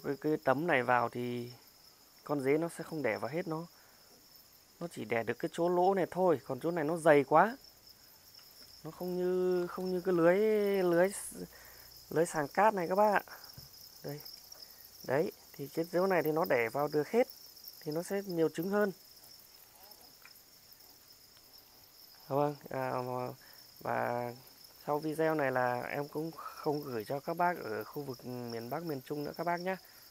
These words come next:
Có gì các bác, ờ, hết sức thông cảm cho em. Bởi vì em cũng gọi là duy trì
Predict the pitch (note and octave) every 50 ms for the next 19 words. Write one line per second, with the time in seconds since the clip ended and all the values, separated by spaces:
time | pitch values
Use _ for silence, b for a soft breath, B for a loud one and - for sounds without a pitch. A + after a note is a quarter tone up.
0 | - - C#3 C#3 C3+ C3 B2 C#3+ D3 D#3+ E3 E3+ E3+ E3 D3 C#3 C#3 C3+ C3 D3
1 | E3+ - - F#3 F3 - D3+ C#3+ C3+ C3+ A#2+ A2 A#2 - A#2 C#3 D3+ D#3 D3+ C#3+
2 | B B B B B B B B B B B B - - - - A#2 G#2+ A2+ A#2
3 | A#2 A#2 A#2+ A#2 A#2 A2 G2+ C#3+ D3 D3 D3 C3+ - - C#3+ E3 D#3+ D3+ C3 A#2
4 | A2+ A#2+ A#2+ A#2+ A#2 B2 C#3+ D3 - - C3 B2 A#2+ A#2+ A#2+